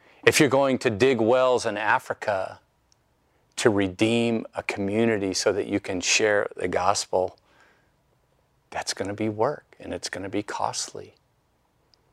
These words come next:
If in your, in our local community, it might mean just sitting with a homeless person. A little safer, but still uncomfortable for many, is maybe to have a cup of coffee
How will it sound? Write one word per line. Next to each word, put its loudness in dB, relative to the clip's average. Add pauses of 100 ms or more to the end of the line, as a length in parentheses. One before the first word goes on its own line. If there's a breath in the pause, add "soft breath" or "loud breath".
(1000)
If 0
in 8
your, 2
in -2
our 4
local 2
community, 0
it 2
might 0
mean 0
just 2
sitting 0 (100)
with 2 (380 soft breath)
a 4
homeless 0 (400)
person. -4 (1700)
A 6
little 4
safer, 2
but -2
still 0
uncomfortable -2
for -8
many, -4
is -6
maybe 0
to 2
have -2
a -2
cup 0
of -2
coffee 0